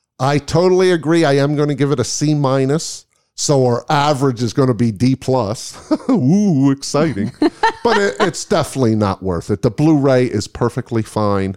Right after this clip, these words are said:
Speaker 1: It's got the same audio track on it, same special features,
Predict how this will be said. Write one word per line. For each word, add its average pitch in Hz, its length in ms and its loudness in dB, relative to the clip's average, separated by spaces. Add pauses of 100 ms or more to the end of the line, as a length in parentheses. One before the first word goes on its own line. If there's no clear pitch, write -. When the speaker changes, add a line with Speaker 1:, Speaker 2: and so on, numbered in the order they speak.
Speaker 1:
It's - 140 -6
got 123 180 -2
the 113 80 -4
same 135 380 0
audio 123 380 2
track 117 400 -2
on 110 160 -2
it, - 120 -8
same 147 300 -2
special 135 420 -4
features, 113 680 -6